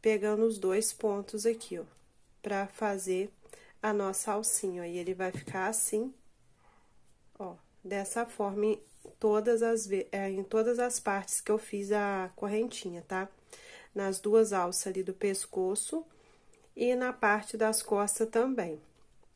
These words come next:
Então, aqui agora a gente vai fazer só correntinha,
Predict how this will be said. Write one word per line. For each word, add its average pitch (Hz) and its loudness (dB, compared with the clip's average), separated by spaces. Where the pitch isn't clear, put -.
Então, 202 0
aqui 208 0
agora 196 2
a 208 2
gente 208 2
vai 208 2
fazer 208 0
só 220 2
correntinha, 226 0